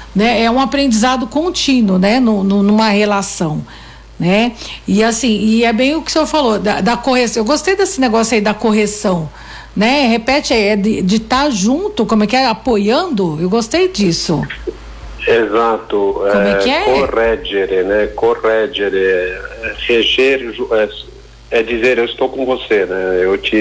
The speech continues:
Speaker 2: eu estou aqui pra te sustentar, estou aqui pra, é,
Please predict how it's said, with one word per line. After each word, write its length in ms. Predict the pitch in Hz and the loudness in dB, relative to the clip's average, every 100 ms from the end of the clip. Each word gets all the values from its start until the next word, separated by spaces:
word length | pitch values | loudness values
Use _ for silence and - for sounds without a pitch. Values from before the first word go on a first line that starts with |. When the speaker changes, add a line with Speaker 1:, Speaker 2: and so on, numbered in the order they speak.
| 104 - | 0 -2
Speaker 2:
eu 240 | 104 101 | -2 0
estou 180 | 107 117 | 0 0
aqui 140 | 107 123 | -2 -2
pra 160 | 123 117 | -2 -4
te 160 | - | -4
sustentar, 800 | 107 123 - - 120 - 104 98 | -6 -4 -4 -2 -2 -2 0 0
estou 160 | 92 95 | -2 -8
aqui 180 | - 104 | -8 -6
pra, 260 | 110 107 - - - - - - | -2 -2 -4 -16 -20 -20 -14 -4
é, 1200 | 101 98 95 92 90 92 87 87 85 85 82 | 0 2 2 0 2 2 2 0 0 0 0